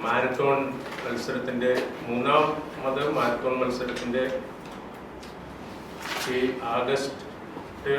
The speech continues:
പതിനൊന്നാം തീയതി ഞായറാഴ്ച തണ്ണീർമുക്കത്ത് നിന്ന് ചേർത്തല സ്റ്റാൻഡ്, നമ്മുടെ ഇവിടെ ഈ കോംപ്ലക്സിൻ്റെ ഫ്രണ്ടിലുള്ള വരെ ഏഴ് കിലോമീറ്റർ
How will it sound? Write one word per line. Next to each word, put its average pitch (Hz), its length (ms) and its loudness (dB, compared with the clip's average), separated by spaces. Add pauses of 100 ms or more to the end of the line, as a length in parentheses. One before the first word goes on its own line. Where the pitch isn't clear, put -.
(160)
പതിനൊന്നാം 131 580 4
തീയതി 135 260 0
ഞായറാഴ്ച 127 540 6 (1700)
തണ്ണീർമുക്കത്ത് 127 680 4
നിന്ന് 127 200 4 (1900)
ചേർത്തല 131 440 4 (300)
സ്റ്റാൻഡ്, 123 460 0
നമ്മുടെ 117 260 0
ഇവിടെ 127 200 4
ഈ - 40 4 (120)
കോംപ്ലക്സിൻ്റെ 131 680 2 (400)
ഫ്രണ്ടിലുള്ള 131 480 2 (140)
വരെ 127 180 4 (1080)
ഏഴ് 135 240 6
കിലോമീറ്റർ 135 540 4